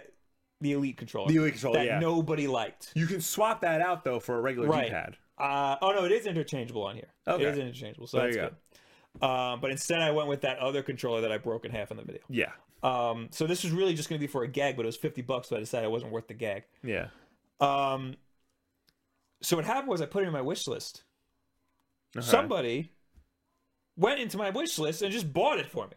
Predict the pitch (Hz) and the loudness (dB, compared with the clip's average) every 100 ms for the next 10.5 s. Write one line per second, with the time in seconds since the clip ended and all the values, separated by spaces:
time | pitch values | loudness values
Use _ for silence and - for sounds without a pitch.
0 | - 123 120 131 98 - 160 165 165 156 | -16 -4 0 2 0 -2 2 4 4 0
1 | - 185 214 220 214 214 196 - 214 175 | 0 2 4 2 2 2 2 0 -2 0
2 | 143 233 - - - - 240 214 196 165 | 0 0 -2 -10 -16 -4 -2 0 0 0
3 | 143 - - - - 151 - 160 151 139 | -2 -6 -20 -14 -2 -2 0 -2 -2 -4
4 | 127 - 156 202 - - 151 123 92 - | -4 -2 0 0 -2 -2 0 0 -2 -6
5 | - - - 175 175 175 147 160 156 160 | -20 -14 0 2 4 2 -2 -6 -2 -2
6 | 143 - 214 226 135 135 131 131 - 135 | -2 -2 -2 0 0 0 -2 -2 0 0
7 | 127 127 - - - _ _ _ _ _ | -2 -4 -8 -10 -20 _ _ _ _ _
8 | _ 156 160 254 - _ _ _ _ _ | _ 0 0 0 -6 _ _ _ _ _
9 | _ _ _ _ _ _ _ _ _ _ | _ _ _ _ _ _ _ _ _ _
10 | 156 151 165 202 | -4 0 0 -4